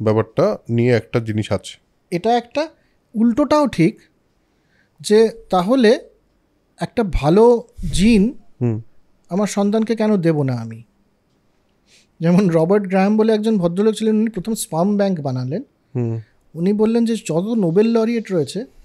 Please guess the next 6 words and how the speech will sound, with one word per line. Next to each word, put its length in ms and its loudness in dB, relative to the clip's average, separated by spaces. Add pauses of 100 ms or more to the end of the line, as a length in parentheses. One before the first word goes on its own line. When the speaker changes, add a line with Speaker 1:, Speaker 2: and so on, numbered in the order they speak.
(160)
Speaker 2:
তাদের 260 -4
স্পার্ম 420 -6
আমরা 200 -6
কালেক্ট 320 -10
করব। 320 -20 (540)
Speaker 1:
হুম। 320 -4